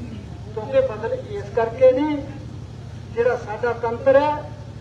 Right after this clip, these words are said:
ਜਿਹੜੇ ਲੋਕ ਅਸੀਂ ਚੁਣ ਕੇ ਅਕਾਲੀ ਕਾਂਗਰਸੀਆਂ ਤੋਂ ਦੁਖੀ ਹੋ ਕੇ ਸਾਡੇ ਮਨ ਦੇ ਵਿੱਚ ਇਹ ਗੱਲ ਆਈ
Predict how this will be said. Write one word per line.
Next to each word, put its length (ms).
ਜਿਹੜੇ 280
ਲੋਕ 520
ਅਸੀਂ 260
ਚੁਣ 180
ਕੇ 320
ਅਕਾਲੀ 440
ਕਾਂਗਰਸੀਆਂ 560
ਤੋਂ 200
ਦੁਖੀ 400
ਹੋ 200
ਕੇ 420
ਸਾਡੇ 260
ਮਨ 240
ਦੇ 120
ਵਿੱਚ 220
ਇਹ 140
ਗੱਲ 240
ਆਈ 180